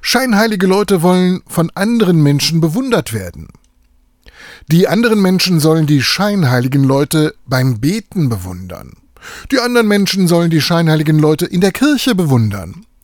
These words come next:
Die anderen Menschen sollen bewundern, dass die scheinheiligen Leute Geld an arme Menschen schenken, aber wenn keiner hinguckt,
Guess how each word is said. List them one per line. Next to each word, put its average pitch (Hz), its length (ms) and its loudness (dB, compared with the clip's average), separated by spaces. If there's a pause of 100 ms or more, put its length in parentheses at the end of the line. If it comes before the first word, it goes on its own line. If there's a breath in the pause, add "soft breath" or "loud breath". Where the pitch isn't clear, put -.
(380 loud breath)
Die 220 180 -2
anderen 220 300 0
Menschen 185 420 2
sollen 180 340 2
bewundern, 185 560 2
dass 156 180 0
die 139 180 2
scheinheiligen 151 800 0
Leute 156 580 -2
Geld 185 580 -4
an 165 360 -2
arme 170 340 0
Menschen 123 460 0
schenken, 151 460 -2
aber 175 500 0 (600 soft breath)
wenn - 160 -6
keiner 208 260 -6
hinguckt, 180 580 -2